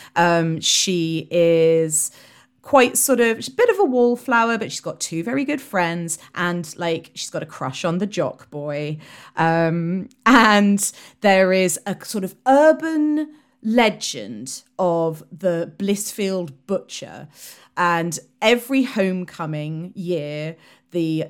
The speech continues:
uh, the kind of urban legend is that he kills a bunch of kids, right? Kills a bunch of teens. And it turns out it's not just an urban legend.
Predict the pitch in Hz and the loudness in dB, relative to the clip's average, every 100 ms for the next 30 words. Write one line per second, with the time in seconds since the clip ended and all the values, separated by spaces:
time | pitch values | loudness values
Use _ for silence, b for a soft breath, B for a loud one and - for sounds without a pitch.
0 | - 165 151 147 139 110 - - 156 151 | -6 -4 -4 -6 -8 -10 -14 -10 -10 -6
1 | 151 156 143 226 185 151 151 143 147 143 | -6 0 4 4 2 -2 -4 -8 -8 -8
2 | - 151 131 156 165 156 151 147 180 _ | -6 -6 -8 -8 -6 -4 -6 -8 -14 _
3 | _ - - 175 160 156 - 160 151 151 | _ -8 -2 0 0 -2 -4 -4 -4 -4
4 | - 175 151 160 147 - 117 113 180 165 | -6 -6 -6 -10 -10 -12 -14 -6 -2 -2
5 | 160 156 147 165 - 135 131 135 - - | 0 -2 -4 -8 -8 -6 -6 -6 -12 -14
6 | - - - 202 185 175 - - 214 254 | -18 -12 4 6 6 2 -4 -2 2 8
7 | 302 269 - 117 180 214 B - - 339 | 10 8 6 2 2 2 B -2 4 4
8 | - 143 - 135 139 151 151 151 165 165 | 2 -4 -4 -4 -4 -4 -4 -4 -2 -2